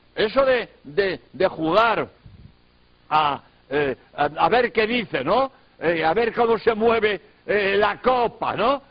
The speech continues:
A ver, el juego de la Ouija es diabólico. Me lo han dicho a mí especialistas en parapsicología. Intervención diabólica en el juego de la Ouija.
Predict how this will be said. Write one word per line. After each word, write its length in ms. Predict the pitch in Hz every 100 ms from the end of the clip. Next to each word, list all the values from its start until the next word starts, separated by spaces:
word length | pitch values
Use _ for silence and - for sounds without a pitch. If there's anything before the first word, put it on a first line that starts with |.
| -
A 120 | -
ver, 260 | 160 262 190 _ _ _ _ -
el 160 | 160 170
juego 400 | - 320 311 277
de 100 | 247
la 120 | 214
Ouija 580 | 208 285 220 - 190 - - _ _ _
es 240 | 254 311 214
diabólico. 640 | 262 294 311 220 - - - _ _
Me 120 | 151
lo 100 | 185
han 100 | 240
dicho 240 | 262 240 208
a 20 |
mí 240 | 220 277 - -
especialistas 1040 | 170 190 - 196 170 165 233 247 - 233 226 - _
en 260 | 202 196 175
parapsicología. 880 | 185 165 180 139 160 151 131 - - _ _ _ _ _
Intervención 1160 | - 277 254 226 247 214 214 190 156 320 320 294
diabólica 840 | 233 233 196 285 262 208 190 147 - _ -
en 160 | 196
el 80 | 196
juego 340 | - 220 220
de 100 | 208
la 80 | 185
Ouija. 360 | 160 170 -